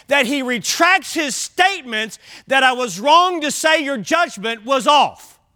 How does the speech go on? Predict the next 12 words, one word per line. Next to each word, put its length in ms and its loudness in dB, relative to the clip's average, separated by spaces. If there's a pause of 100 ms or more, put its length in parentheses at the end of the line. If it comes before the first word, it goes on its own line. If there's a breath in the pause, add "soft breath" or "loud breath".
(180)
He 120 -2
does 200 0
not 220 -2
say 300 0
that, 380 -2 (300 loud breath)
and 240 -2
thus 240 0
God 300 0
goes 220 0
into 260 -4
another 560 2
round, 440 -2